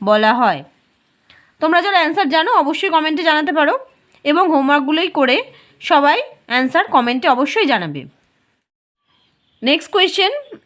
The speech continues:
নাম্বার ফোর, বায়ুমণ্ডলের কোন স্তরে ওজোন ইউভি রশ্মির ঢাল হিসাবে কাজ করে? আচ্ছা, আমাদের যে ওজোন স্তর বায়ুমণ্ডলকে রক্ষা করে অতিবেগুনি রশ্মির হাত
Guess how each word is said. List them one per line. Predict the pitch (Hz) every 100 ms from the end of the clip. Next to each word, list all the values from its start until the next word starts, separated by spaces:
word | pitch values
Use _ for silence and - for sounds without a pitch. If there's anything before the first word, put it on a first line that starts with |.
| 240
নাম্বার | 233 233 226 220
ফোর, | 285 320 587 - _ _ 233
বায়ুমণ্ডলের | 247 262 294 320 370 370 349
কোন | 392 427
স্তরে | - 277 269 233
ওজোন | 262 262 339 285
ইউভি | 294 302 349
রশ্মির | 320 - 339 254 233
ঢাল | 254 269 311
হিসাবে | 285 285 254 403 539 _ _ -
কাজ | 262 254 -
করে? | 202 147 - _ _ _ _ _ _ - _ - - _
আচ্ছা, | 330 466 349
আমাদের | 311 330 359 370 554 - _ _ _ _ 254
যে | 311 349 302
ওজোন | 277 359 392
স্তর | 403 302 277
বায়ুমণ্ডলকে | 262 285 302 311 311 285
রক্ষা | 262 339 294
করে | 262 247
অতিবেগুনি | 262 269 277 269
রশ্মির | 269 277 311
হাত | 254